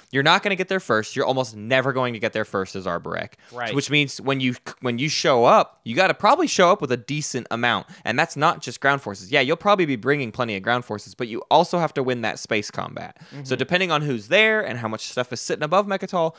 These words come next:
Speaker 1: you could have some serious trouble taking Mecatol. But if you manage to take it, you're probably gonna hold it the rest of the game because
Speaker 2: Right.
Speaker 1: you can get there, you land four ground forces, you build four or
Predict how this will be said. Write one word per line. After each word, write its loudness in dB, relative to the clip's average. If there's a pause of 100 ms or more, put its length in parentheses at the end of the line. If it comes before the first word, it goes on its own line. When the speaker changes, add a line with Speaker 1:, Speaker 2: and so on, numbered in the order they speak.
(160)
Speaker 1:
you 2
could 2
have 2
some -6
serious 0
trouble 2 (220)
taking 0
Mecatol. -4 (240)
But 2 (380)
if 2
you -4
manage 2
to -6
take 2
it, 0 (280)
you're 4
probably 4
gonna 2
hold 2
it -12
the -4
rest -2
of -10
the -6
game -10 (100)
because 0
Speaker 2:
Right. 0
Speaker 1:
you -6
can -8
get 2
there, 6
you -10
land 0
four 2
ground 2
forces, -2
you -4
build -2
four 4
or -2